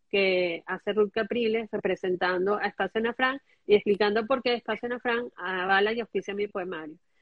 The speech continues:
Y el prólogo lo hace Javier Vidal Pradas, este, que está, le, le pedí que por favor me acompañara en la presentación virtual, lo cual hizo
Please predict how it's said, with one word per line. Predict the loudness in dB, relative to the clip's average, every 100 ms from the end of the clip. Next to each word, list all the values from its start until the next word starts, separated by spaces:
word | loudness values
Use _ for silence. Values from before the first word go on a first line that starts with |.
| _
Y | 0
el | 2 4
prólogo | 2 2 -2 -2
lo | -2
hace | -2 -4 -8 -8
Javier | -6 -6 -6
Vidal | -4 -4 -6 -8 -16 _ _ _ -4
Pradas, | -2 -2 -6 -12 -16 -20 -16
este, | -14 -14 -12 -10 -6 -6 -6 -8 -10 _ _
que | 2 4 4 0 -4 -8 -10 -10
está, | -10 -6 -4 -2 -2 -4 -4 -4 -6 -10 _ _ _ _
le, | -2 0 -2 0
le | 0
pedí | 0 0 0 0
que | -4
por | -4 -2
favor | -2 0 -2 -6 -8
me | -8
acompañara | -6 -4 -2 0 0 -2 -4 -6 _
en | 0
la | 0
presentación | 0 -6 -8 -6 -6 -4 0
virtual, | 0 2 2 2 0 _ _ _ _ -20 -20 _ _ _ 4
lo | 4 6
cual | 2 0
hizo | -2 -6